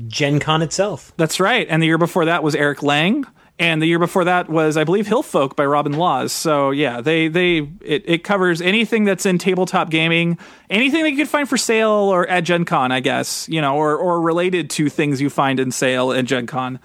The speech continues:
Speaker 2: The original winner was Peter Atkinson, who, you know, former C E O of Wizards of the Coast and founder of the company. And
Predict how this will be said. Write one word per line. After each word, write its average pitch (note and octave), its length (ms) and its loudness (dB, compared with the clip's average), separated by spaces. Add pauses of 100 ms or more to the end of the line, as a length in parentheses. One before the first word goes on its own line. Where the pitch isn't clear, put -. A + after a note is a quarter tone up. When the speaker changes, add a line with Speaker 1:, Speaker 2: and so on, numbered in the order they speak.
(120)
Speaker 2:
The F3+ 120 2
original F#3 300 2
winner F#3 200 2
was E3 120 0
Peter D#3+ 240 0
Atkinson, E3+ 640 0
who, C#3 400 0
you D#3 120 -2
know, C3 260 0
former D3+ 420 0
C E3 320 0
E D3+ 60 2
O D3+ 80 2
of C#3+ 80 -2
Wizards C#3+ 220 -2
of C3+ 80 0
the C3 40 -4
Coast C#3+ 360 0
and B2+ 120 -2
founder C#3+ 380 0
of C#3+ 80 -2
the C#3+ 80 -2
company. C#3 580 0
And B2+ 300 -4